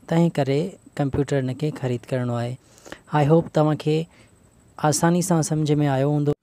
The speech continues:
वधीक इन کي سمجهڻ لاءِ بار بار ليڪچر کي ڏسو ऐं پنهنجا سينٽينس ٺاهيو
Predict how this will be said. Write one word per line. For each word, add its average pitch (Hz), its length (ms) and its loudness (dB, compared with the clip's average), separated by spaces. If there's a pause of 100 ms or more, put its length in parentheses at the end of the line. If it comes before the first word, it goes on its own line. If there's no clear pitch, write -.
वधीक 156 440 0
इन 165 280 0
کي 156 240 -4
سمجهڻ 147 380 -2
لاءِ 143 340 -2 (840)
بار 135 300 2
بار 156 200 2
ليڪچر 151 340 -2
کي 156 120 -6
ڏسو 156 280 0 (680)
ऐं 147 120 0 (100)
پنهنجا 180 360 2
سينٽينس 131 420 -6
ٺاهيو 120 320 -4